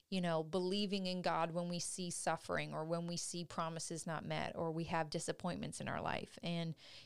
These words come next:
you know, and, and I kinda think, like, you know, I, I've just been reading the, uh, Gospels. I read, uh, John and Luke recently. And it's fascinating because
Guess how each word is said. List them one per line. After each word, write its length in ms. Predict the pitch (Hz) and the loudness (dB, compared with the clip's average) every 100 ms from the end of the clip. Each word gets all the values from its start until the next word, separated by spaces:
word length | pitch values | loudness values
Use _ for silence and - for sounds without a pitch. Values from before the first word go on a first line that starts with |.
| - | -2
you 100 | 185 | 2
know, 380 | 165 156 151 - _ _ _ _ _ - | 2 2 0 -6 _ _ _ _ _ -4
and, 200 | 196 190 - _ _ _ 196 | -2 -2 -6 _ _ _ -2
and 180 | 190 - - | -2 -2 -8
I 40 | |
kinda 320 | - - 220 208 | -4 2 2 4
think, 320 | 208 190 - | 0 0 2
like, 240 | 175 - - - - - _ _ - - _ _ - | 2 0 -18 -20 -20 -20 _ _ -20 -20 _ _ -2
you 140 | 196 | 2
know, 320 | 190 180 170 - _ _ _ _ _ - | 4 4 4 0 _ _ _ _ _ 2
I, 220 | 190 196 | 4 6
I've 160 | 185 175 | 4 2
just 260 | 202 208 - | 2 2 2
been 160 | 190 | 2
reading 520 | 185 185 175 175 165 156 | 4 4 4 4 2 2
the, 280 | 170 160 151 | 2 4 4
uh, 120 | 151 | 4
Gospels. 640 | 147 156 170 - - - 156 | 4 4 4 2 -2 2 2
I 60 | |
read, 300 | 160 165 - | 4 4 4
uh, 200 | 156 - 160 | 4 2 0
John 400 | 160 185 180 175 | 2 4 6 4
and 200 | 160 160 | 2 2
Luke 360 | 170 170 - - | 4 4 0 -6
recently. 640 | 160 151 - - - - 175 - - - - - _ _ | -4 -4 -4 -6 -8 -8 -12 -16 -20 -20 -20 -20 _ _
And 340 | 185 185 185 175 | 0 2 2 0
it's 160 | 208 | -2
fascinating 800 | - 202 233 233 220 185 180 165 | -2 0 2 2 2 4 2 2
because 800 | 170 165 190 165 160 156 156 156 | -2 -2 2 4 6 4 2 -4